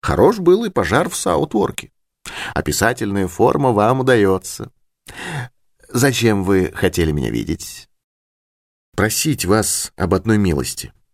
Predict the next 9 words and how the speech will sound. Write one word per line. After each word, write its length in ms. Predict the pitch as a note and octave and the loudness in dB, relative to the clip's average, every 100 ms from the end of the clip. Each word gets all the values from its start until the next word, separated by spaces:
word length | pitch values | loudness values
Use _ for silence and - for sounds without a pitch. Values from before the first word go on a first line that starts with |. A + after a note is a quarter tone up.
| _ _ _ _ _ _ _ _ | _ _ _ _ _ _ _ _
Он 140 | F2+ F#2 | -2 0
слегка 460 | E2+ F2 - E2+ | 0 -2 0 0
нахмурился 760 | E2+ D#2+ F2 C3 D#3+ D#3+ - D3 | 0 0 2 4 4 2 0 2
и 100 | C#3+ | 4
уставился 720 | G#2 F2+ - F2+ G#2 A#2 - | 4 0 0 2 4 2 0
на 60 | E2+ | -2
меня 200 | D2 D#2 | 0 0
в 40 | |
упор. 360 | D#2+ - - | 0 0 -2